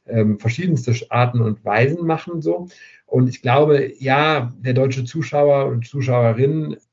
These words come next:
hackt dann manchmal auch gerne auf deutschen Sachen rum. Das ist ein interessantes, äh,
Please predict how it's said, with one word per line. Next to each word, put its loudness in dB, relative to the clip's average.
hackt -10
dann -2
manchmal -4
auch -10
gerne 0
auf -8
deutschen -2
Sachen -8
rum. 4
Das 0
ist -8
ein 2
interessantes, -2
äh, -14